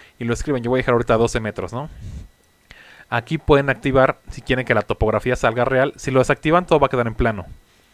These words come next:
Pero si la dejan activada, realmente te va a generar la, las curvas de nivel. ¿Ok?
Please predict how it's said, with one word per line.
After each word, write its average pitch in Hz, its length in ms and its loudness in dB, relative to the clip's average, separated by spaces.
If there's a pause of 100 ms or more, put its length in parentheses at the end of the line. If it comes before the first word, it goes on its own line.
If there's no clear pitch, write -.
(340)
Pero 147 280 4
si - 140 -8
la 110 120 0
dejan 107 240 -4
activada, 135 460 0
realmente 120 460 -2
te 110 100 -2
va 110 60 2
a 107 40 0
generar 104 400 -4
la, 98 300 -6 (340)
las - 140 -8
curvas 104 280 0
de 107 100 -2
nivel. 120 240 -4 (880)
¿Ok? 104 220 -8